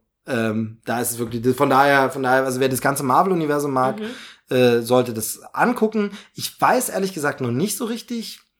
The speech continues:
Speaker 1: ob jetzt jemand, der noch nie irgendeinen Marvel-Film gesehen hat,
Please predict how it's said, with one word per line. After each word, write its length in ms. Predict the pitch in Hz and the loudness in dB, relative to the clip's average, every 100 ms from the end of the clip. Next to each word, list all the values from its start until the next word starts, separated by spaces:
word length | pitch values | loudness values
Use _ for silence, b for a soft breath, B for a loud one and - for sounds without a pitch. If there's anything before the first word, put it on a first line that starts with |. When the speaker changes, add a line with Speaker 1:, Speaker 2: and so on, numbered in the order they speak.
| b b b - | b b b -6
Speaker 1:
ob 160 | - | 0
jetzt 200 | 214 196 | 2 2
jemand, 520 | 147 190 202 202 - - _ _ | 2 4 2 -2 -8 -16 _ _
der 80 | 135 | 0
noch 160 | 160 147 | 2 0
nie 560 | 147 170 208 294 302 | 2 4 4 4 2
irgendeinen 640 | 330 208 254 277 254 233 202 | 6 6 6 2 -2 0 2
Marvel-Film 600 | 165 214 196 190 139 135 | 4 4 0 0 -2 0
gesehen 360 | 123 131 156 | 0 0 0
hat, 340 | 190 254 - | -2 -6 -14